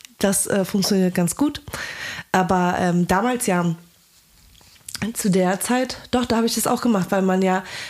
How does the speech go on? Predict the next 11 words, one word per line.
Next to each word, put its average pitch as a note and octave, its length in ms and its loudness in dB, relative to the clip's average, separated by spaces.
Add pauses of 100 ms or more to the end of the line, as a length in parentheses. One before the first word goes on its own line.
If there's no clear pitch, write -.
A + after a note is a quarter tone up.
(140)
echt - 280 0
einen G3+ 80 0
Traum, G3 500 2 (800)
Traumarbeitszeit F#3 920 0
hatte, E3 200 0
ne? F#3 140 4 (1200)
Man F3+ 180 4
hat F#3+ 140 2
ja E3+ 120 2
quasi E3+ 480 0
von F3 540 0